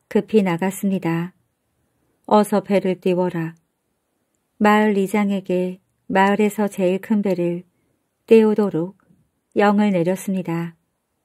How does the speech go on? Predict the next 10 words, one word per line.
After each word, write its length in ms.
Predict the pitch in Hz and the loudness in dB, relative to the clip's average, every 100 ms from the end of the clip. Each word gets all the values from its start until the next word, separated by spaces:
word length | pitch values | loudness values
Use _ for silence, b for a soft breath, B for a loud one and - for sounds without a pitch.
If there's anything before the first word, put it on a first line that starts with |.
| _ _ _ | _ _ _
목사는 580 | _ 214 208 233 214 214 | _ 0 2 2 4 2
급히 680 | 208 196 - - 190 190 190 _ _ | 0 -4 -6 -4 -4 -4 -10 _ _
배에 300 | - 190 196 | -2 0 2
올랐어요. 760 | 190 165 180 - 147 147 196 202 _ _ _ _ _ _ _ _ _ _ | 0 0 -2 -6 -6 -4 -6 -10 _ _ _ _ _ _ _ _ _ _
바람이 480 | - 214 214 214 214 | 2 2 4 2 0
설렁설렁 920 | 220 214 214 208 202 190 190 190 190 - | 0 0 0 -2 -2 -2 -4 -6 -10 -8
불면서 720 | 190 175 185 180 165 175 196 _ _ _ _ _ _ _ | -6 -2 -4 -4 -6 -6 -8 _ _ _ _ _ _ _
뱃길이 540 | 220 214 226 214 220 | 2 4 2 4 2
순조롭게 1080 | 208 226 214 214 196 _ _ 180 180 180 185 | 2 0 0 -2 -4 _ _ -2 -2 -4 -12
튀어갔습니다. 1040 | - 226 214 208 208 - 196 185 165 165 | 4 4 4 0 -4 -2 -4 -4 -6 -6